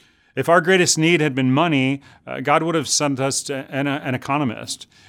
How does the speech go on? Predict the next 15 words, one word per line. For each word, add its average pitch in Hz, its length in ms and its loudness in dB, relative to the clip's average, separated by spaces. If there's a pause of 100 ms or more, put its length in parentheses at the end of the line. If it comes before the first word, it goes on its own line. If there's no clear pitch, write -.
If 147 160 2
our 170 160 6
greatest 160 480 2
need 151 480 0 (180)
had 139 100 -2
been 143 160 2
pleasure, 156 460 0
God 147 220 4
would 165 100 -4
have 147 160 -4
sent 151 200 -2
us 143 200 -2
an 131 140 -2
enter-, 127 260 -4
entertainer. 127 640 -6